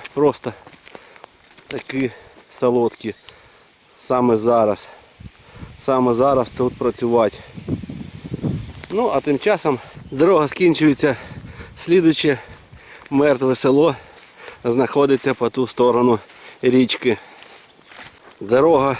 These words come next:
на Московію була вимощена навіть в цих глухих місцях. Дорога на Московію була вимощена камнем. Тут була мостова.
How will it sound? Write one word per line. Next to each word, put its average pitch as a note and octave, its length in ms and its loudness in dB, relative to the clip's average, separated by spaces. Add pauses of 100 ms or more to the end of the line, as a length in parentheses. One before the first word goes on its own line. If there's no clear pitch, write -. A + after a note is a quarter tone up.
на C#3+ 120 2
Московію D3 720 4 (800)
була C3 480 4
вимощена C3+ 600 4
навіть C#3 340 2
в - 100 -8
цих B2 200 2
глухих B2 380 -2
місцях. C3 420 0 (640)
Дорога C3 380 2
на C3 100 2
Московію C#3 560 0
була B2+ 260 2
вимощена C3+ 600 0 (1000)
камнем. C3 520 0 (3000)
Тут E3 180 2 (220)
була C3+ 380 2
мостова. C3 680 2